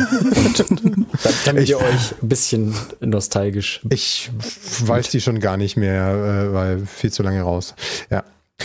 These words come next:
Speaker 2: Ähm, ich könnte noch, äh, ein, zwei Sachen sagen zu, zu dieser Notunterkunftsgeschichte, wenn ihr mögt.
Speaker 1: Auf jeden Fall.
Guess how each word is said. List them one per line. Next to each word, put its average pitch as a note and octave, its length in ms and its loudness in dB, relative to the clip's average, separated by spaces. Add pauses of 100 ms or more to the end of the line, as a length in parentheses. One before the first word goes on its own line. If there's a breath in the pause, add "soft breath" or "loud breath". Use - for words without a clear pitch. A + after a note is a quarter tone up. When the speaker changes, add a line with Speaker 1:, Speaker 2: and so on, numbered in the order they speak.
(260 loud breath)
Speaker 2:
Ähm, D3+ 480 2
ich D3+ 120 -2
könnte G#3 240 0
noch, F#3 280 0
äh, - 20 -4
ein, D3+ 380 0
zwei D#3 220 2
Sachen D3 340 0
sagen B2+ 320 0
zu, B2 420 0
zu B2 240 0
dieser A2+ 220 0
Notunterkunftsgeschichte, G#2+ 1000 -2
wenn G2 120 0
ihr F#2+ 80 2
mögt. G#2+ 280 -2 (540)
Speaker 1:
Auf E3+ 80 2
jeden G2 120 0
Fall. D3+ 200 -2